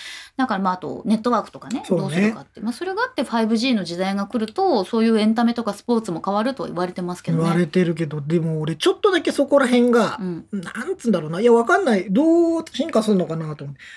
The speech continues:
Speaker 2: でもさ、人間って普通にやっぱさ、正面から見たくなっちゃうのかなとか、
Speaker 1: あー、
Speaker 2: <laughs> 思ったりするんだよね。
Speaker 1: でもさ、あの、昔、スカパーだと思うんだけど、
Speaker 2: うん。
Speaker 1: あの、最初にそのゴール裏だけで、
Speaker 2: うん。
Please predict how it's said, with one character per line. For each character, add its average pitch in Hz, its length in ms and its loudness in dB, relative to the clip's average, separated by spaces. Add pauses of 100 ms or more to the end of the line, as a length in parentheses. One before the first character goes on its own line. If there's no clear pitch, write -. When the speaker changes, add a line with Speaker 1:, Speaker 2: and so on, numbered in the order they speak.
(120)
Speaker 2:
で 339 120 4
も 262 120 6
さ、 202 260 2
人 226 300 6
間 262 180 4
っ - 20 -12
て 233 160 2
普 - 60 -12
通 269 220 2
に 269 80 4
や 277 100 6
っ 269 40 -6
ぱ 185 80 -2
さ、 147 320 -8 (260)
正 262 220 4
面 320 180 0
か 196 100 0
ら 170 60 -2
見 160 100 -6
た 220 200 4
く 214 120 2
な 202 80 4
っ 202 40 -8
ち 185 80 -6
ゃ 147 40 -2
う - 20 -12
の 135 60 -16
か 131 80 -16
な 135 180 -16
と - 100 -20
か、 - 100 -4
Speaker 1:
あ 226 1200 6
ー、 - 20 2
Speaker 2:
<laughs> - 20 4
思 302 120 8
っ 320 40 -2
た 277 100 6
り 226 60 4
す - 120 -2
る 214 120 4
ん 196 60 4
だ 165 80 0
よ 151 60 -4
ね。 - 0 -
Speaker 1:
で - 20 -10
も 147 80 -12
さ、 190 60 -2
あ 190 60 -2
の、 185 380 -2
昔、 370 760 -4
ス - 140 -12
カ 453 120 -2
パ 466 100 -4 (100)
ー 466 40 -4
だ 480 100 0
と 427 80 -4
思 415 200 -4
う 370 40 -2
ん 269 40 4
だ 180 80 -2
け - 100 -16
ど、 170 160 -4
Speaker 2:
う 208 80 4
ん。 185 180 0 (260)
Speaker 1:
あ 180 100 -12
の、 175 100 -8
最 339 200 0
初 370 100 -4
に 349 80 -2
そ 320 80 -2
の 247 100 2
ゴ 285 260 2
ー - 40 2
ル 403 100 4
裏 392 220 2
だ 330 120 0
け - 140 -4
で、 - 240 -4
Speaker 2:
う 294 120 2
ん。 - 140 0